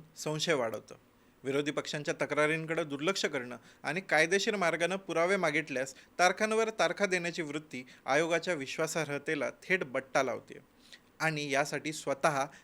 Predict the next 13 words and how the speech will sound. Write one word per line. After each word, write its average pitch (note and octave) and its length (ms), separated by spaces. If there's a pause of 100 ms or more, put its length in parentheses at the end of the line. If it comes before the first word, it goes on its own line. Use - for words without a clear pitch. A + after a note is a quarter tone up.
(120)
निवडणूक E3+ 560
आयोगच C#3+ 480
जबाबदार B2 440
आहे. A2 320 (800)
विरोधी B2 340
पक्षांना C3+ 440
उद्धटपणे C#3 560
उत्तरं B2 420
देणं, A2+ 220 (380)
त्यांना E3+ 340 (220)
अक्कल G#3+ 380
काढल्याप्रमाणे D#3+ 640
बोलणं C3+ 400